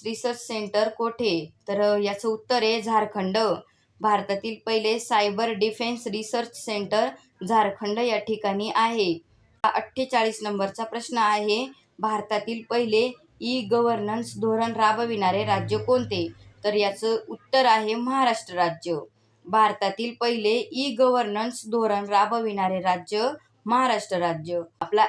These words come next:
एकोणपन्नास नंबरचा प्रश्न आहे विद्यार्थी मित्रांनो, भारतातील पहिले प्लास्टिक मतदान ओळखपत्र मतदारांना वाटप करणारे राज्य कोणते? तर, अ, याचं उत्तर आहे त्रिपुरा.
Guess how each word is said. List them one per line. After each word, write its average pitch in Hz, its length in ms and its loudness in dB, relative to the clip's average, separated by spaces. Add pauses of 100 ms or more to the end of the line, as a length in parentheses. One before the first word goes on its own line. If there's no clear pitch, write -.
एकोणपन्नास 240 760 -2
नंबरचा 220 380 -2
प्रश्न 233 340 -6
आहे 220 140 -2
विद्यार्थी 202 460 -6
मित्रांनो, 202 680 0 (440)
भारतातील 220 800 0
पहिले 226 360 0
प्लास्टिक 226 720 -2
मतदान 220 580 -2
ओळखपत्र 220 720 0
मतदारांना 220 840 0
वाटप 202 400 0 (120)
करणारे 220 440 -2
राज्य 196 340 -2
कोणते? 220 580 -2 (420)
तर, 214 100 0
अ, 220 180 4
याचं 220 440 -2
उत्तर 285 360 -2
आहे 254 460 2 (440)
त्रिपुरा. 220 640 0